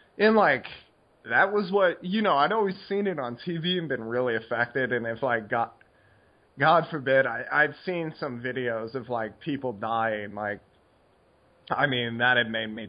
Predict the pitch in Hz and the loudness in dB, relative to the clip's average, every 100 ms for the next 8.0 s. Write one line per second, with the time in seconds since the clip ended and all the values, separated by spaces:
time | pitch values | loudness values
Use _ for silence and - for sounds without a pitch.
0 | - 117 107 104 107 107 - 113 104 104 | -10 -8 -6 -4 -4 -4 -6 -6 -4 -2
1 | 113 104 - - - - - 147 147 156 | -2 -2 -6 -20 -20 -14 2 4 6 6
2 | 180 180 160 - 147 127 127 123 110 135 | 6 4 2 -2 -2 -2 -2 -4 -4 -6
3 | 117 107 - - 117 113 123 113 113 113 | -8 -10 -10 -6 -6 -4 -2 -2 -2 -4
4 | - 135 123 123 117 131 123 _ _ - | -2 -2 2 2 4 2 0 _ _ -20
5 | _ _ - 170 165 165 127 131 127 120 | _ _ -4 4 4 4 2 2 2 0
6 | - 127 127 120 123 113 107 110 107 113 | -2 0 0 -2 -4 -2 -2 -2 0 0
7 | 110 110 107 123 113 110 110 117 104 101 | -2 -4 -4 -2 -2 -2 -2 -2 -2 -2